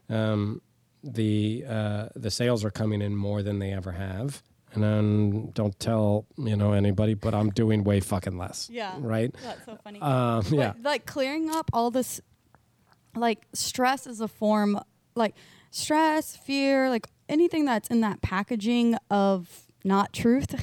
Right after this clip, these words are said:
Speaker 2: <laughs> if you, just to, like, do one full sweep, takes up space, energetic space, mental space, whatever. And as you clear that up, you free up so much more space, which is what creates the efficiency, because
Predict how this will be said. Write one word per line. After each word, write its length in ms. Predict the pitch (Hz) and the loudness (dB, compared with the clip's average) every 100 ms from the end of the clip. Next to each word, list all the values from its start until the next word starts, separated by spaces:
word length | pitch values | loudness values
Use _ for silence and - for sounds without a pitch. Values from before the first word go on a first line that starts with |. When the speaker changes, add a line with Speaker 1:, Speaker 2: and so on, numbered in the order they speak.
| - | -6
Speaker 2:
<laughs> 60 | 311 | -4
if 180 | 175 | -4
you, 80 | 214 - - - | -6 -14 -20 -12
just 220 | 220 - | -12 -6
to, 140 | 202 | -6
like, 280 | - 185 - | -4 -6 -6
do 100 | 214 | -4
one 220 | 185 190 | -2 -2
full 220 | 190 202 208 | -4 -6 -6
sweep, 400 | - 220 247 - - - - _ | -4 -4 -4 -8 -20 -20 -20 _
takes 360 | 262 294 - 339 | -4 -4 -4 -2
up 260 | 330 - - _ | -2 -4 -16 _
space, 760 | - - - - 208 151 - - 233 | -16 -12 -6 -2 -2 -2 -10 -6 2
energetic 480 | 262 262 254 240 | 2 2 -2 -4
space, 480 | - - 220 214 - | -8 -6 -6 -6 -2
mental 320 | 196 202 208 | 0 0 -2
space, 460 | 202 - 185 190 - | -8 -6 -4 -4 -8
whatever. 600 | 180 196 202 185 185 156 - - - | -6 -6 -4 -4 -4 -8 -14 -10 -2
And 120 | 226 | -2
as 280 | - 240 247 | 2 0 2
you 100 | 254 | -2
clear 300 | - - 285 247 | -4 0 2 2
that 180 | 214 - | 0 2
up, 300 | 277 226 - | 0 0 -4
you 240 | 214 226 233 | -4 -2 -2
free 360 | - 254 247 | -4 0 0
up 160 | 196 - | 0 -2
so 480 | - - - 226 311 | -12 -6 0 2 2
much 300 | 339 277 226 | 0 -2 -2
more 120 | 214 | -4
space, 500 | - 208 190 190 - | -4 -2 -2 -2 -6
which 220 | - 214 220 | -6 -2 -2
is 140 | 202 | -2
what 160 | 226 - | -4 -2
creates 440 | - 220 220 - | 0 2 2 -2
the 100 | 208 | -8
efficiency, 580 | 190 214 - 185 180 165 | -2 -4 -2 -4 -4 -8
because 400 | 202 - 214 | -8 -6 -6